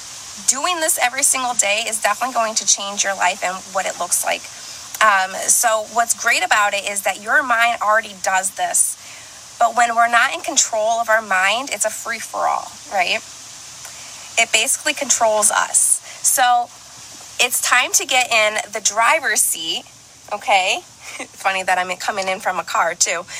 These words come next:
It's time to get into the driver's seat and start to train your mind to search for the things that will help you on your journey.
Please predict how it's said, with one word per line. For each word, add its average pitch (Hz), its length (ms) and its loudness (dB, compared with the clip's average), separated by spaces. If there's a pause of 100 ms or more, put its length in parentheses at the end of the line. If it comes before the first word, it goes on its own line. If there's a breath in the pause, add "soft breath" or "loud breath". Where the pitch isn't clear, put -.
(340 loud breath)
It's - 140 0
time 330 180 4
to 403 80 -6
get 339 140 2
into 320 220 2
the 240 100 2
driver's 226 540 2
seat 165 320 -6 (1000)
and 226 260 2 (100)
start - 440 2
to - 140 -2
train 247 580 0 (100)
your 220 240 -4
mind 185 800 -2 (600)
to 349 180 2
search - 340 2
for 311 140 -6
the 339 100 -2
things 233 380 0
that 208 240 2
will 214 160 2
help 247 500 -2
you 208 180 -4
on 202 300 -2
your 185 220 -4
journey. 190 540 -2